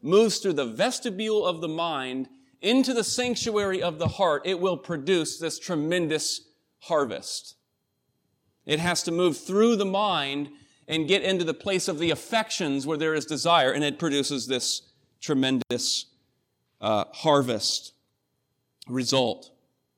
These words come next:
Then, in the second parable, was the parable of the wheat and weeds, or the wheat and tares, which we saw last week. And we learned there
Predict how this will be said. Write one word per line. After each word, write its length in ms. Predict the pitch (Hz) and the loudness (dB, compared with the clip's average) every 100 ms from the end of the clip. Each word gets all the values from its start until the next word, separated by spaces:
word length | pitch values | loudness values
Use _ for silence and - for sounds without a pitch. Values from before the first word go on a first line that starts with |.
| _ _ _ _ _ _ _ _ _ | _ _ _ _ _ _ _ _ _
Then, 380 | 120 240 240 185 | 4 8 8 8
in 140 | 190 | 4
the 80 | 196 | 2
second 340 | - 294 220 143 | 2 0 -2 0
parable, 500 | 165 165 156 180 170 | 6 6 6 2 4
was 140 | 185 | 0
the 80 | 175 | 0
parable 400 | - 180 165 175 | 0 4 6 4
of 80 | 156 | 2
the 100 | 160 | -2
wheat 320 | 131 156 151 | -2 -4 -4
and 200 | 165 151 | -6 -2
weeds, 420 | 214 190 127 101 | -2 0 -2 -4
or 100 | 135 | -6
the 120 | 139 | -4
wheat 260 | 135 165 151 | -2 -4 -2
and 160 | 156 | -6
tares, 400 | - 202 170 135 | -6 -2 0 0
which 180 | 139 143 | -4 -6
we 120 | 160 | -4
saw 240 | - 143 127 | 0 4 4
last 420 | 131 131 131 - | 4 2 0 -4
week. 260 | 165 180 139 | 0 0 2
And 120 | 139 | 2
we 100 | 147 | 4
learned 320 | 202 233 190 | 4 4 4
there 460 | 233 196 143 151 | 4 4 2 0